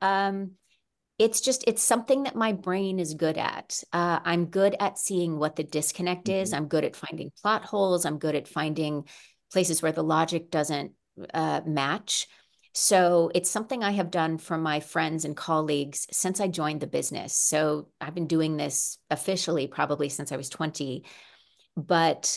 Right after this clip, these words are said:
Speaker 1: uh, you know, it was almost always for free. Uh, but I would have friends who have cuts of their movies that they need a fresh pair of eyes on. And I'm the one that delivers the notes that actually make the difference, you know, that,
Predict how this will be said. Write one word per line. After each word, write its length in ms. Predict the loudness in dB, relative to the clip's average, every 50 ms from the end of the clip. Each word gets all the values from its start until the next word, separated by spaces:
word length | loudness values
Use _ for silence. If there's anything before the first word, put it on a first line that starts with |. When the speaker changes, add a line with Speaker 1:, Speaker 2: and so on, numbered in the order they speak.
| -2 0
Speaker 1:
uh, 260 | 2 2 4 2 0 0 0
you 80 | 0 0
know, 120 | 2 0
it 40 | 0
was 120 | 0 -2
almost 280 | -2 -2 -2 -2 0 2
always 320 | 2 2 2 0 -2 -4
for 120 | -8 -12 -10
free. 440 | -8 -6 -4 -4 -4 -6 -8 -6 -2
Uh, 360 | 0 2 2 4 2 2 0 -4 -2
but 200 | -2 0 0 0 0
I 140 | -2 0 0
would 160 | 0 -2 -2
have 420 | -2 -2 0 0 0 0 -2 -8 -18 -20 -20 _ _ _ _ _ _ _ _ _ _ _ _
friends 340 | 2 2 4 2 2 2
who 120 | 2 0 2
have 340 | 2 2 2 0 -2 -6 -14
cuts 320 | -6 -4 -4 -2 -2 -4
of 100 | -4 -2
their 120 | 0 0 2
movies 560 | 2 2 2 2 2 2 4 4 2 2 0
that 160 | -4 -4 -4
they 120 | -2 -4 -2
need 180 | -2 -2 -4
a 40 | -4
fresh 280 | -2 -2 -2 -2 -2 -6
pair 180 | -4 -2 -2
of 80 | 0 2
eyes 300 | 2 2 2 0 0 -2
on. 340 | -2 -4 -4 -4 -6 -6 -8 -6
And 420 | -4 -2 -2 0 0 -2 -4 -6 -8 -14 -20 -20 _ _ _ _ _ _ _ _ _ _ _ _
I'm 360 | 4 4 4 4 4 4 4
the 100 | 4 4
one 300 | 4 4 2 2 2 0
that 160 | 0 -2 -2
delivers 440 | -2 -2 -2 -2 -2 -2 -2 -4 -4
the 100 | -4 -2
notes 340 | -2 0 0 -2 -2 -4 -4
that 120 | -2 -2
actually 360 | -2 -2 -4 -6 -6 -6 -4
make 220 | -4 -4 -6 -6 -8
the 60 | -6
difference, 720 | -2 -2 -2 -2 -2 -6 -8 -8 -8 -6 -6 -4 -4 -4
you 80 | -4 -2
know, 240 | -2 0 0 0
that, 380 | 2 2 2 2 2 0 -6 -12